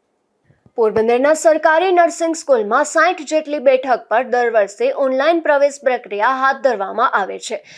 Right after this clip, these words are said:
જેમાં આ વર્ષે પ્રવેશ પ્રક્રિયા હાથ ધરવામાં આવી હતી.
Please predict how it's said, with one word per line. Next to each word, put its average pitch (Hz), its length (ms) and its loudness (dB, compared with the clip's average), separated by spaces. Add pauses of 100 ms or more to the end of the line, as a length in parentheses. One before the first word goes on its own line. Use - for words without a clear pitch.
(160)
જેમાં 233 440 0
આ 262 40 2
વર્ષે 254 400 0
પ્રવેશ 294 440 0
પ્રક્રિયા 262 520 0
હાથ 294 260 0
ધરવામાં 220 540 -2
આવી 202 320 -4
હતી. 208 340 -14